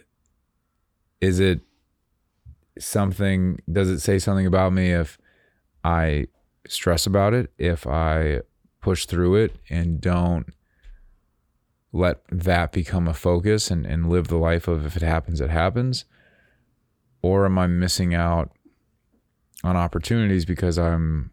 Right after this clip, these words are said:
trying to prove to myself that I don't need those things at a certain time? So those are some things that I think are gonna be societally the biggest challenges,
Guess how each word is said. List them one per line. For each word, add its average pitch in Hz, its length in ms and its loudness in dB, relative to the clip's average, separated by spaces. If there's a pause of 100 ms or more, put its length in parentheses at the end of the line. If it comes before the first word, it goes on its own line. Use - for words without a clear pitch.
(120)
trying 90 260 0
to 80 80 -2
prove 107 320 0
to 95 60 0
myself 82 600 0
that 82 120 -2
I 80 120 0
don't 82 520 -2 (480)
need 87 600 0 (440)
those 87 280 -2
things 76 400 -4
at 71 100 -2
a 69 40 -4
certain 62 320 -4
time? 50 420 -8 (920)
So 107 120 -2
those 131 200 2
are 123 40 2
some 113 220 0
things 110 240 2
that 98 80 4
I 92 80 4
think 98 260 -2
are 92 120 2
gonna 90 240 2
be 87 360 0
societally 113 800 0
the 127 100 0
biggest 123 440 0
challenges, 117 760 0